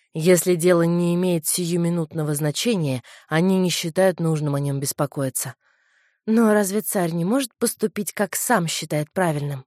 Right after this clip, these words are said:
Такие порядки удивляли меня. В принципе, может, но он привык слишком считаться с советом старейшин. "Он и сам очень стар, как ты заметила", —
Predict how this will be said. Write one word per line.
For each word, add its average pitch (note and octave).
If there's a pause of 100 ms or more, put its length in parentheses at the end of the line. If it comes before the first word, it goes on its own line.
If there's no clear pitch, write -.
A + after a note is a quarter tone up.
Такие B3
порядки B3
удивляли A3
меня. C#3+ (420)
В -
принципе, G3+
может, A3+ (160)
но G3
он A#3
привык G#3+
слишком G3
считаться G3
с D3
советом D3+
старейшин. C#3+ (480)
"Он A#3
и G#3
сам A3
очень D#3
стар, D3+
как C#3+
ты D#3
заметила", — D3